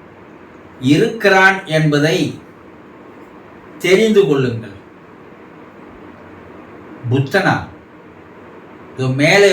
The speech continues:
படத்தில் இருக்கின்ற அந்த புத்தனா எங்களுக்குள் இருக்கிறான் என்று நீங்கள் கேள்வி கேட்கலாம். பல பேருக்கு அப்படிதான் எண்ணம் வரும். புத்தன்னாவே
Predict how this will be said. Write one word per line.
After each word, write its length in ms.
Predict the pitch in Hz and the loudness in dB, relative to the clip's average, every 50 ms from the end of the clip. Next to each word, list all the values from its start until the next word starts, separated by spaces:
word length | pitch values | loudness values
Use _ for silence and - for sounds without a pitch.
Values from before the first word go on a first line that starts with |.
| 165 - | 2 2
படத்தில் 500 | 160 156 156 170 180 175 190 185 175 170 | 0 0 0 0 -2 -4 -4 -4 -2 0
இருக்கின்ற 460 | 156 151 143 151 151 147 143 143 147 139 | 0 0 0 -2 -4 -4 -2 -2 -2 0
அந்த 220 | 143 143 143 156 151 | 0 0 0 0 0
புத்தனா 480 | 147 151 160 156 - 190 185 175 143 120 - - - - - - - - - - - - - - - - - - - - - - - - - - - 123 139 | 0 -2 -4 -4 -4 -4 -2 -2 -2 -2 -4 -6 -10 -16 -20 -20 -20 -20 -20 -20 -20 -20 -20 -20 -20 -20 -20 -20 -20 -20 -20 -20 -20 -20 -20 -10 -4 -2 0
எங்களுக்குள் 600 | 156 165 165 180 185 185 180 180 196 196 202 196 | 0 0 0 0 -2 -2 -2 -2 -2 0 2 2
இருக்கிறான் 560 | 185 180 185 185 - 196 185 156 139 - - - - - - - - - - - - - - - - - - - - - - - - - - - - - - | 2 2 0 -2 -2 0 0 0 0 -2 -4 -10 -16 -20 -20 -20 -20 -20 -20 -20 -20 -20 -20 -20 -20 -20 -20 -20 -20 -20 -20 -20 -20 -20 -20 -20 -20 -12 -4
என்று 280 | 135 151 160 151 190 196 196 | -2 -2 -2 0 0 -2 0
நீங்கள் 340 | 185 170 165 156 151 147 139 143 | 0 -2 -2 -2 -2 -2 -2 -4
கேள்வி 360 | - 175 180 180 175 170 156 | -4 -2 -2 -2 0 0 -2
கேட்கலாம். 580 | 139 135 131 120 117 - - 113 104 98 - - - - - - - - - - - - - - - - - | -2 -2 -2 -4 -6 -8 -10 -10 -10 -10 -12 -14 -18 -20 -20 -20 -20 -20 -20 -20 -20 -20 -20 -20 -20 -12 -6
பல 220 | 135 135 151 170 170 | -2 2 2 2 4
பேருக்கு 340 | 180 214 226 233 247 247 233 | 4 4 2 2 2 2 2
அப்படிதான் 480 | 196 175 180 190 202 214 226 226 208 196 | 0 0 0 0 0 2 2 2 2 2
எண்ணம் 300 | 196 202 214 220 190 175 | 0 0 0 -2 -2 0
வரும். 260 | 165 147 - - - - - - - - - - - - - - - - - - - - - - - - - - - - 143 | -2 -2 -4 -6 -10 -16 -20 -20 -20 -20 -20 -20 -20 -20 -20 -20 -20 -20 -20 -20 -20 -20 -20 -20 -20 -20 -20 -20 -20 -8 0
புத்தன்னாவே 840 | 139 180 226 220 - - 262 262 262 247 240 226 214 214 226 226 202 | 2 4 4 4 2 2 2 4 4 4 4 4 4 4 4 4 4